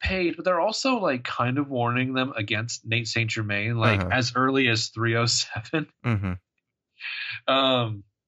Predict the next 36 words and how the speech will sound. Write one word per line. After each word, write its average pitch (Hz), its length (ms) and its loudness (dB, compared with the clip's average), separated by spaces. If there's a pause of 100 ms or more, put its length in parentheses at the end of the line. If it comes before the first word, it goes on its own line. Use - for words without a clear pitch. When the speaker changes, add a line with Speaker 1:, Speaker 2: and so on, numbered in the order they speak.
(140)
Speaker 1:
which 135 160 -2
I 147 100 4
find 180 380 0
just - 320 -2 (380)
fascinating. 117 480 -2
And 156 80 -2
then 214 140 -2 (100)
I 165 60 -4
don't 285 120 0
think 294 160 -2
we 143 140 0
ever 143 240 2
really 113 240 -2
get 107 240 -4
anything 104 480 -10
from 101 240 -10
the, 95 80 -20 (120)
the 107 100 -6
phone 104 260 -2
call 98 240 -2
at - 60 -10
the 101 80 -8
end 95 100 -10
of 92 80 -10
season 98 340 -6
three 92 220 -8
A 87 120 -4
with 92 180 -12
the, 101 240 -8
"Emily, - 680 2 (160)
I 180 100 4 (120)
owe 139 160 -2
you 202 180 0
one." 139 320 0 (1900)
Speaker 2:
Yeah, 113 520 6
Speaker 1:
Right. - 100 -8